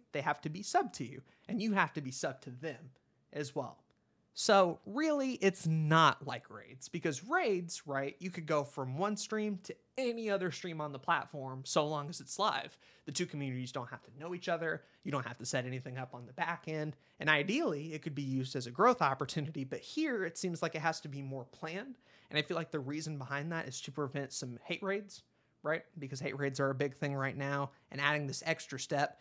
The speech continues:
where you have to sort of verify people on who can live redirect to you kind of adds an additional step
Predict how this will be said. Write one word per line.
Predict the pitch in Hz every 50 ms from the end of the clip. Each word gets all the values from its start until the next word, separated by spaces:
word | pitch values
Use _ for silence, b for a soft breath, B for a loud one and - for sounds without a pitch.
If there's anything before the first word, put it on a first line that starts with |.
| b b b
where | - 143
you | 139
have | - 143 147 -
to | 143 123
sort | - - 147 131
of | 131 127 -
verify | 135 131 143 147 156 - - 151 135 143 143
people | - 170 156 143 - 160 151 151 147 B B B B
on | - 127 120 120 -
who | - 151 160 165 156 160 - _ _ -
can | - 143 135 135
live | 135 147 147 139 151
redirect | 147 147 143 151 151 151 147 - -
to | - 175
you | 160 156 156 156 156 - b b b b
kind | b 160 143 131
of | 127 - - _ _ -
adds | 156 147 147 143 131 147
an | 143 131
additional | 127 - 160 165 - - - 127 120
step | - - - - - 156 175 180 -